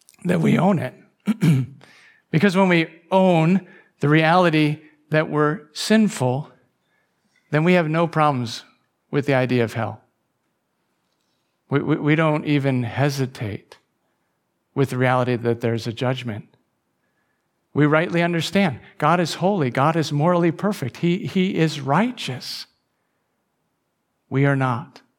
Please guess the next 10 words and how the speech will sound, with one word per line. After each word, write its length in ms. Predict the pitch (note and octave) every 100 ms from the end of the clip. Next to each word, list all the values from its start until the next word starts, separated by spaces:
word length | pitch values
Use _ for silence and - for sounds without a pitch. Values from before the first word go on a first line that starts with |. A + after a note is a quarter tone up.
| _ _ _ _ _ _ _ _ _ _ _ _
We 140 | B2
deserve 400 | B2+ B2 C3 A#2
judgment. 560 | A2+ A#2 A2 - A2 - _ _ _ _ _ _ _ _ _ _ _ _ _ -
No 200 | A#2 A#2
hesitation 840 | A#2 A2+ A2+ - G#2+ G2+ G2+ F#2+ - _ _ _ _
when 200 | A2+ A#2
we 180 | G#2+ G#2+
own 440 | - G#2+ G2 G#2 - _ _ _ _ _ _ -
our 200 | G2+ G2+
sin. 440 | - - F#2+ G2